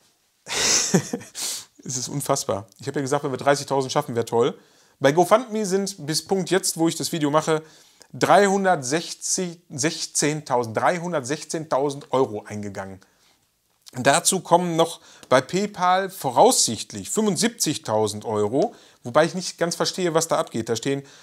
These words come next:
einundfünfzigtausend Euro verfügbar und fünfundzwanzig tausend Euro vorgemerkt. Ähm, ich weiß nicht genau, wo drum das da geht. Ja, und dann haben wir noch, ähm, das Problem, dass, äh, einige Leute ja auf unsere privaten,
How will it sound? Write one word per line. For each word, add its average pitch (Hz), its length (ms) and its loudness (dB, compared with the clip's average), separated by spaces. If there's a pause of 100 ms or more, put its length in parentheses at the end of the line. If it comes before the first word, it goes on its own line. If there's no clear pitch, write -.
einundfünfzigtausend 156 840 -2
Euro 151 180 2
verfügbar 165 500 2
und 139 100 -2
fünfundzwanzig 151 800 0 (520)
tausend 139 400 0
Euro 139 260 4
vorgemerkt. 104 920 0
Ähm, 110 500 -10
ich 120 140 -14
weiß 127 200 -2
nicht 131 160 -10
genau, 117 340 0 (380)
wo 139 200 6
drum 147 320 0
das 131 260 6
da 113 160 6
geht. 143 480 2 (460)
Ja, 180 160 12
und 156 180 6
dann 208 180 10
haben 214 180 4
wir 202 100 6
noch, 196 320 4
ähm, 170 260 6
das 165 180 0
Problem, 175 440 0 (300)
dass, 151 260 6
äh, 147 280 0
einige 156 260 0
Leute 165 280 6
ja 151 140 6
auf 143 140 0
unsere 143 320 -2
privaten, 196 920 2